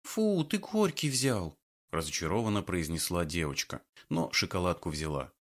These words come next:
Стала с хлюпаньем пить и жуя чавкать.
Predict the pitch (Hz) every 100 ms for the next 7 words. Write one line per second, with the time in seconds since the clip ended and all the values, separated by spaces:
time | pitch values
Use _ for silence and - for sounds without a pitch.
0 | _ - - 120 117 90 - - 120 147
1 | 90 80 73 67 - 143 156 - - -
2 | 67 69 69 92 95 - - 82 73 -
3 | 73 -